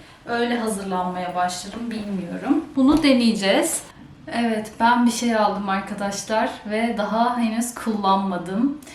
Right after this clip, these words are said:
Ee, bir hafta falan oldu alalı. Ya çok alıp almamak arasında kararsızdım. Daha çok almama taraftarıydım aslında. Çünkü, e, önce bir göstereyim ne aldığımı.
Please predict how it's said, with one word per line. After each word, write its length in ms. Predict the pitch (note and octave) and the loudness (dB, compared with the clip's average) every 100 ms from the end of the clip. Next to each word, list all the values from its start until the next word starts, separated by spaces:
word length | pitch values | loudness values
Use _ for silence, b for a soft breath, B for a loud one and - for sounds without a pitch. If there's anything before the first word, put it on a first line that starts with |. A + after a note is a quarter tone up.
| B B B B | B B B B
Ee, 200 | G3+ G3+ | -8 -2
bir 80 | A#3 | 2
hafta 300 | A3 A3 A#3 | 2 0 -6
falan 340 | - G#3 G#3 | -8 -6 -4
oldu 280 | F#3 F3+ - | -4 -6 -6
alalı. 600 | F#3 F#3 F3 F3 A3 D4 - | -6 -4 -4 -2 -2 -2 -2
Ya 220 | A#3 A3+ | -2 -2
çok 240 | C#4+ D4 - | -6 -10 -10
alıp 240 | B3+ C4+ C4+ | -6 0 2
almamak 360 | C4+ C4 C4 | 4 2 0
arasında 340 | C4 B3+ C#4+ C#4 | 0 2 2 2
kararsızdım. 1080 | B3 A3 A3+ A3+ A#3+ A#3 F#3+ F#3+ B3 C#4+ | 4 4 4 2 -2 -4 -4 -4 -2 2
Daha 200 | A#3 A#3 | 4 4
çok 300 | A#3+ C#4 - - A#3 | 2 -4 -10 -4 2
almama 380 | A#3 A3+ G3 | 4 4 0
taraftarıydım 920 | F#3+ F#3+ F#3+ F#3+ F#3+ F#3 F#3 F#3+ G3 F#3+ | -6 -6 -6 -6 -6 -4 -4 -8 -4 -4
aslında. 520 | F#3+ - G3 G3+ A#3+ B3+ | -2 -4 -4 -2 -2 -2
Çünkü, 560 | - A#3+ A#3+ C4+ D#4 B B | -2 0 0 -2 -4 B B
e, 360 | F#3+ F#3 F#3 F#3 - - - _ - - - | -4 -2 -2 -6 -12 -20 -20 _ -20 -14 -2
önce 260 | A3+ A3 | 0 0
bir 60 | G3 | -2
göstereyim 500 | G3 G3+ G3+ F#3 F#3 | -4 -6 -6 -10 -8
ne 60 | F3+ | -4
aldığımı. 600 | F3 F3 F3+ F3+ G3+ | -2 -4 -6 -8 -4